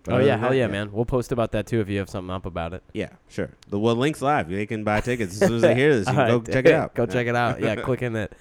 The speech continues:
Speaker 1: Yeah.
Speaker 2: Uh, well, thank you so much, Matthew Bright. I appreciate it, man.
Speaker 1: Thanks, Brendan, for having me, man.
Speaker 2: Yeah,
Speaker 1: I
Speaker 2: dude.
Speaker 1: appreciate it.
Speaker 2: Meanwhile, the madness continues, everybody.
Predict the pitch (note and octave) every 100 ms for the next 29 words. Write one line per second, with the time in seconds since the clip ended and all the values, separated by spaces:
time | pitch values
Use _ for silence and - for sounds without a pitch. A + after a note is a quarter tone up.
0 | - D2 - - A#2 B2 A#2+ A#2 C3+ C3
1 | C3 D3+ C#3 C3 D3 C3+ C3+ - B2 A2
2 | A#2+ A2+ G#2 A2+ A2+ G#2+ G#2 G#2+ G#2+ -
3 | - F#2+ F2+ - F2+ F2 F#2+ F2 E2+ E2
4 | D#2+ F#2+ C3+ G#2+ C3+ D2+ - - B2 C#3+
5 | C#3 C3+ C#3+ C3+ B2 C3 C3 C3 - A#2
6 | B2+ B2 A2 G#2+ G#2 G2+ G#2+ G#2+